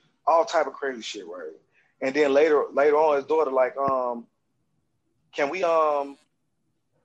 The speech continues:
I need you to move this thing for me, Dad." And then fucking, um, Jim Brown, like, "Yeah, moving furniture, I got, I can do that." They would sit on the porch the whole time.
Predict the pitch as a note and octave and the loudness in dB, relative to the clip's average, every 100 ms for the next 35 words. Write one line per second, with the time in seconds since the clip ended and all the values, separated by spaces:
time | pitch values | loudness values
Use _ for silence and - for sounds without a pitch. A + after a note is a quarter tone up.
0 | _ _ _ _ _ _ _ - D#3 F3 | _ _ _ _ _ _ _ -6 -6 -6
1 | D#3+ D3+ E3 E3 D3+ - G3+ F3+ - A3 | -8 -6 -6 -6 -8 -4 -4 -4 -6 -8
2 | C3+ C#3 C#3+ D3 - _ C3 C3 C3+ C3 | -6 -6 -4 -6 -10 _ -14 -8 -8 -4
3 | C3+ C3 B2+ B2+ B2 A#2+ A#2+ _ _ _ | -6 -4 -4 -2 -2 -6 -8 _ _ _
4 | _ _ - D3 D3 E3 E3+ C#3 B2 - | _ _ -6 -2 2 4 4 4 2 2
5 | F3+ D3+ C3+ - _ _ _ _ - G#3 | 2 2 2 -6 _ _ _ _ -4 0
6 | E3+ G#3 A3+ G3 C#3 G#3 E3+ C3+ B2+ D#3 | 2 2 2 2 0 0 2 0 0 -2
7 | G#3 B2+ A2+ B2 D#3+ C#3 D#3 D#3 C#3 B2+ | -2 -2 -14 -4 -2 -2 -6 -6 -8 -6
8 | E3 D3+ A#2+ A2+ A#2+ G#2+ | -4 -4 -6 -12 -12 -16